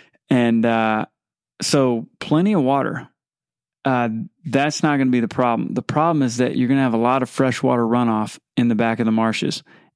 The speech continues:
And all those mullet and all the little things that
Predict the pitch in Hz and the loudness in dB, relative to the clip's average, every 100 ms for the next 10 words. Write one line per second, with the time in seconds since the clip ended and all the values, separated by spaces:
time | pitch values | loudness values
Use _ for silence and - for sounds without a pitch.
0 | - 143 151 127 120 - - - - - | -2 2 2 0 -4 -10 -20 -20 -20 -20
1 | _ _ _ 127 139 160 170 143 151 156 | _ _ _ 0 2 2 2 2 2 2
2 | 143 - - - _ _ _ _ 120 120 | 0 -4 -10 -20 _ _ _ _ -2 0
3 | 123 135 143 151 151 151 151 143 156 151 | 2 2 2 2 2 2 2 0 0 2
4 | 135 120 110 123 120 120 | 2 -2 -2 0 0 -2